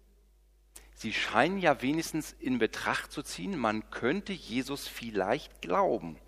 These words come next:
Man könnte vielleicht wirklich überlegen, ist das der, der von Gott gesandt ist? Schließlich sagen sie ihm, „Wenn wir an dich glauben sollen, dann lass uns ein Wunder sehen.“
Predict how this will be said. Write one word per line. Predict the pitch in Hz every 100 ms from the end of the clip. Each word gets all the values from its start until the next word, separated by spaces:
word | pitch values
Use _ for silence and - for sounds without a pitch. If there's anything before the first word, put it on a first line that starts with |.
| - - - - - - _ _ -
Man | 107 104
könnte | - 156 196
vielleicht | 170 - 117 98 117 135 - - - - -
wirklich | 135 - 208 208 - - - - -
überlegen, | - 98 98 117 170 220 - - -
ist | - - -
das | - -
der, | 104 147 202 - - - - - -
der | 110
von | - 101
Gott | 95 -
gesandt | - - 127 139
ist? | - 202 - - - - - _ -
Schließlich | 143 135 135
sagen | - 180 202 113
sie | 110
ihm, | 95 82 - - - -
„Wenn | 117 123
wir | 98
an | 104
dich | 98 -
glauben | - 156 233 185 113
sollen, | 98 98 87 78 69 - - - - _ _
dann | - 95 90
lass | 85 90
uns | 107 107
ein | 120
Wunder | 123 143 95
sehen.“ | 80 80 73